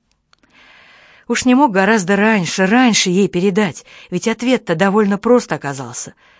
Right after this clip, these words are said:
Мог бы, мог бы и раньше. Наверное, всё это созревало внутри меня. Вот так и получилось. Я весь, весь понял. Саша Дубровский сказал, что можно спросить адрес любого человека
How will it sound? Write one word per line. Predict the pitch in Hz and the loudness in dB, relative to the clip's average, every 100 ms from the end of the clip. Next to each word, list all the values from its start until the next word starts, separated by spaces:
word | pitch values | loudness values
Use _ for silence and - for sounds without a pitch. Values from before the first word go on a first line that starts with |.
| _ | _
Мог | 185 196 247 170 | 0 2 2 0
бы, | 151 | -4
мог | 151 180 | -2 -2
бы | 156 175 | 0 0
и | |
раньше. | 170 185 202 - 190 _ _ _ _ _ _ _ _ | 2 0 -4 -6 -12 _ _ _ _ _ _ _ _
Наверное, | 185 208 262 226 185 | -4 -2 -2 -2 -4
всё | - - | -4 0
это | 214 202 185 - - | 0 0 -6 -8 -10
созревало | - 190 202 220 226 220 | -6 -2 0 2 2 0
внутри | 220 233 269 269 | 0 0 2 2
меня. | 175 147 120 - _ _ _ _ - | 0 -4 -12 -16 _ _ _ _ -10
Вот | 214 240 | -4 -2
так | 285 320 | -2 -4
и | 202 | -4
получилось. | 170 170 - 190 165 160 - - _ _ _ _ _ _ _ _ _ _ | -4 -4 -4 -6 -6 -8 -12 -14 _ _ _ _ _ _ _ _ _ _
Я | 185 190 220 | -10 -4 -2
весь, | 214 202 - - - _ _ _ _ - | -2 -4 -6 -8 -14 _ _ _ _ -8
весь | 190 196 196 135 - - - _ | -4 0 0 -2 -10 -12 -16 _
понял. | 196 165 143 135 _ _ _ _ _ _ _ _ _ _ _ _ _ _ - | -6 -6 -8 -16 _ _ _ _ _ _ _ _ _ _ _ _ _ _ -12
Саша | 190 175 180 | -8 -6 -4
Дубровский | 175 190 233 - 165 | -2 0 0 -4 -10
сказал, | - 170 196 | -6 -4 -4
что | 190 - | -6 -4
можно | 196 226 220 185 | -2 0 -2 -4
спросить | - 196 190 - 214 | -6 -6 -6 -6 -8
адрес | 185 180 190 185 | -6 -4 -4 -4
любого | 208 190 202 | -2 0 -2
человека | - 196 190 233 214 | -2 -6 -4 -6 -6